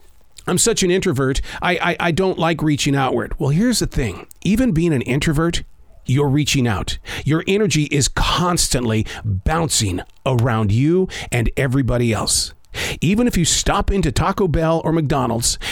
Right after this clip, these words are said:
and you place an order, no matter what the expression is on your face,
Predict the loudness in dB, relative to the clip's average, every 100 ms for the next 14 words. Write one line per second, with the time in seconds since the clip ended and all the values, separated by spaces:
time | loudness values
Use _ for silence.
0 | -2 0 0 0 0 2 2 0 0 0
1 | 0 2 2 2 2 2 -2 -2 -2 0
2 | 0 0 0 0 2 2 0 0 2 2
3 | 2 0 -2 0 0 -2